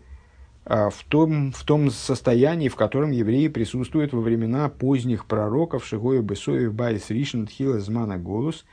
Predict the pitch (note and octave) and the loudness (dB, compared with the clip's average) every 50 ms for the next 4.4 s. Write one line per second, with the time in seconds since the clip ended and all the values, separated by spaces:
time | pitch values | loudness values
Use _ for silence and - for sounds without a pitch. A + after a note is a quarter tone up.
0 | - - - - - - _ _ _ _ - B2 A2 A#2 A#2 - - - B2 A#2 | -20 -20 -20 -20 -20 -20 _ _ _ _ 2 4 4 4 2 0 -2 0 0 0
1 | A2+ - A2 G2+ G#2 A2 A2+ A2+ A#2 A#2 A#2 G#2+ G2 F#2 F2+ - _ _ _ _ | 0 -2 -4 -4 0 2 2 4 4 4 4 2 0 -2 -6 -10 _ _ _ _
2 | _ - _ - A#2 A#2 A#2 A2+ A#2 A#2+ A#2+ A#2+ A#2+ A#2+ A#2 G#2+ F#2+ G#2 G#2 A2 | _ -20 _ -6 -2 -2 0 2 4 4 4 4 4 2 2 0 0 -2 -2 -2
3 | A2+ A2 - - C3+ C3 A#2+ A2+ A2+ G#2+ G2 - B2 A#2 G#2+ G#2 G2 F#2+ F#2 - | -2 -2 -2 -2 0 0 0 0 -2 -2 -2 0 0 0 0 0 -2 -2 -4 -4
4 | - A#2 A#2 G2+ F#2 F2+ F2 D#2+ | -4 -4 -4 -2 -2 -4 -6 -8